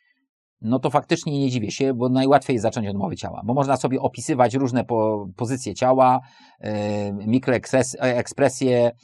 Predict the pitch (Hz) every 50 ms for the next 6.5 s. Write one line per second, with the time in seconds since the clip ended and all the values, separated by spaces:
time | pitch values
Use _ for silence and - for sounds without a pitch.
0 | - - _ _ _ 131 127 117 120 117 117 113 110 107 104 110 117 113 107 107
1 | 110 110 117 127 123 - 127 110 123 113 - - 127 - - - 147 147 139 139
2 | 143 139 139 - _ _ - 131 - - 131 127 170 151 165 151 127 104 107 127
3 | 131 131 127 123 120 113 - - - _ _ _ _ _ _ _ - 143 139 143
4 | 139 131 131 131 135 131 - 135 113 - 156 156 147 147 139 139 135 127 - 123
5 | 120 127 127 123 - - 147 135 110 101 - - 147 139 - - 123 117 104 -
6 | 117 101 - - 104 92 87 - - 90